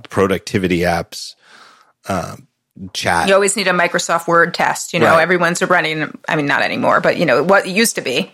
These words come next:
Speaker 2: It used to
Speaker 1: Yeah,
Speaker 2: be for
Speaker 1: or,
Speaker 2: me when
Speaker 1: or
Speaker 2: I was reviewing laptops.
Speaker 1: Right. Open up a big Word document or open up a big
Speaker 2: Mm-hmm.
Speaker 1: spreadsheet or something like that and, per-, you know, d-, resort the columns. And, um, you know, and web browsing is clearly the one that, that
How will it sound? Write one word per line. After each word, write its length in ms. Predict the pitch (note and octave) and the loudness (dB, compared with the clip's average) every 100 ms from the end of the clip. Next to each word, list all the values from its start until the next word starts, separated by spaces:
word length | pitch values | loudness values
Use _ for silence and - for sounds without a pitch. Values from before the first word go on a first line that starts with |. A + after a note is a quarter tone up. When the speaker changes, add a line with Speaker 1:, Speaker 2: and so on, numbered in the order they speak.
| - | -2
Speaker 2:
It 120 | F3+ | 2
used 160 | D3 C#3+ | 4 4
to 60 | |
Speaker 1:
Yeah, 120 | C#3 | 4
Speaker 2:
be 60 | B2+ | 4
for 80 | A#2+ | 4
Speaker 1:
or, 20 | |
Speaker 2:
me 160 | D#3+ D#3+ | 4 4
when 80 | |
Speaker 1:
or 60 | D#3+ | 4
Speaker 2:
I 20 | |
was 160 | D#3+ E3 | 2 0
reviewing 300 | D#3+ D#3+ D#3 | 0 2 2
laptops. 640 | D3 - D#3 D#3 - - _ | 0 0 0 0 -2 -14 _
Speaker 1:
Right. 320 | A#2+ A2+ G2 | 0 2 0
Open 260 | G#2+ A#2+ A#2 | -2 0 0
up 140 | A2 | 0
a 60 | G2 | -2
big 180 | G2+ F2+ | -4 -4
Word 240 | F#2+ F#2 | -2 -2
document 460 | F2+ F2+ G2+ F#2 F2 | -2 -4 -4 -6 -4
or 100 | F2+ | -2
open 220 | F#2 G2 | 0 0
up 80 | G#2 | 0
a 80 | F2+ | 2
big 100 | F3+ | 2
Speaker 2:
Mm-hmm. 260 | G#3 - | 0 0
Speaker 1:
spreadsheet 480 | F2+ E2 - F2+ D#2 | -2 -2 -8 -8 -8
or 60 | - | -10
something 380 | - F2 F2 | -10 -6 -6
like 180 | D#2+ D2+ | -6 -4
that 220 | F2 E2+ | -2 -2
and, 160 | D2+ - | -2 -10
per-, 160 | F#2 D#2 | -14 -12
you 80 | G#2 | -10
know, 220 | E2 D2 | -10 -10
d-, 180 | D#2 - F2+ | -14 -20 -20
resort 480 | F2+ F#2 - F2 D#2+ | -16 -12 -10 -8 -8
the 60 | - | -8
columns. 560 | - F2 E2+ - - | -8 -8 -10 -14 -16
And, 300 | - - - - - - - - _ - | -18 -20 -20 -20 -20 -20 -20 -20 _ -8
um, 440 | G2 F2 - G#2+ _ - | -4 -4 -6 -18 _ -6
you 80 | F3+ | -2
know, 140 | B2 | 0
and 140 | A#2+ | 2
web 180 | C#3 D#3+ | 2 2
browsing 400 | C3 A2 F#2+ F#2+ | 2 2 0 -4
is 160 | F2 E2+ | -6 -8
clearly 480 | - A#2+ G#2+ G2 F2+ | -4 2 2 2 -2
the 100 | F2+ | -4
one 220 | F#2+ F2+ | -4 -6
that, 200 | F2 - - | -8 -12 -10
that 240 | G2+ F#2 | -10 -10